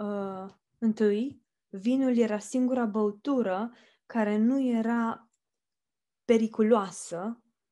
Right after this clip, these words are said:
um, pentru cineva, deci nu, nu era periculos să bei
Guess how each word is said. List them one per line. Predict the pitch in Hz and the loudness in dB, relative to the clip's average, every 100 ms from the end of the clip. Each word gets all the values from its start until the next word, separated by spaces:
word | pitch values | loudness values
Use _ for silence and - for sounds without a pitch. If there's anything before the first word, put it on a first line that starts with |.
| _ _ | _ _
um, | - 220 202 208 208 196 196 220 - - - - _ - _ _ _ _ _ _ _ _ _ _ | -4 0 0 -2 -4 -6 -8 -10 -10 -14 -18 -20 _ -20 _ _ _ _ _ _ _ _ _ _
pentru | 214 214 208 | -6 -6 -8
cineva, | - 220 208 190 175 | -4 0 0 -2 -6
deci | 180 | -2
nu, | 226 214 | 0 0
nu | 196 202 | 0 -4
era | 202 | -4
periculos | 202 - 202 190 | -6 -8 -6 -6
să | - | -6
bei | 185 190 170 - - | -2 2 2 0 -16